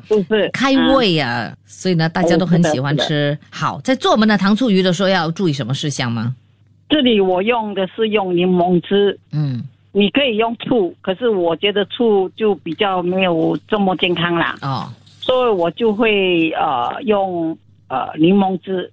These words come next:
Speaker 2: 嗯哼。
Speaker 1: 多少呢？我这边是放的D M L，呃，是的
Speaker 2: 三十。
Speaker 1: D M L。
Speaker 2: 啊。
Speaker 1: OK，所以你可以，呃，多跟少。
Speaker 2: 嗯。
Speaker 1: 你随意。
Speaker 2: 嗯。
Speaker 1: 你要酸了一点，你就加多一点啊。
Speaker 2: 哦，OK。
Speaker 1: 嗯。
Speaker 2: 所以这边是放三十毫升而已啦，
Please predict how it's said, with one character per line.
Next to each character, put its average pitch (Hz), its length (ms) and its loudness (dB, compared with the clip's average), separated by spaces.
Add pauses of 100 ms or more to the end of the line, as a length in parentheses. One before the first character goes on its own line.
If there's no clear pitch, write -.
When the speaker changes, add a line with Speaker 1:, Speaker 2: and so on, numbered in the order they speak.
(120)
Speaker 2:
嗯 165 180 2
哼。 - 20 2
Speaker 1:
多 170 280 2
少 175 220 -2
呢？ 208 260 -2
我 175 120 -2
这 - 80 -12
边 240 220 0
是 233 200 2
放 202 460 -2
的 190 100 -4
D 202 180 0
M 180 160 0
L， 175 80 0
呃， 170 320 -2
是 208 320 0
的 196 140 -2
Speaker 2:
三 262 200 2
十。 202 120 0
Speaker 1:
D 190 60 6
M 170 220 2
L。 160 280 0 (120)
Speaker 2:
啊。 135 280 -2 (160)
Speaker 1:
OK， 196 300 0 (280)
所 359 120 2
以 311 40 2
你 262 80 2
可 262 160 0
以， 226 280 -2
呃， 165 320 -4 (340)
多 269 440 0
跟 240 260 -2
少。 254 240 -4 (240)
Speaker 2:
嗯。 185 120 0
Speaker 1:
你 - 80 2
随 190 140 -2
意。 190 220 -6 (240)
Speaker 2:
嗯。 185 160 0
Speaker 1:
你 208 60 4
要 285 140 2
酸 330 300 0
了 330 100 2
一 277 60 -2
点， 208 280 -2
你 208 80 -6
就 240 160 -8
加 226 220 -4
多 202 180 -6
一 196 60 -6
点 - 180 -12 (100)
啊。 185 180 -4
Speaker 2:
哦， 147 280 -4 (220)
OK。 117 420 -6
Speaker 1:
嗯。 - 180 2 (200)
Speaker 2:
所 - 120 -4
以 185 120 4
这 202 100 0
边 214 180 2
是 208 140 0
放 196 160 0
三 220 340 2
十 135 220 -2
毫 131 220 -2
升 151 260 0
而 139 80 0
已 120 80 -4
啦， 120 260 -4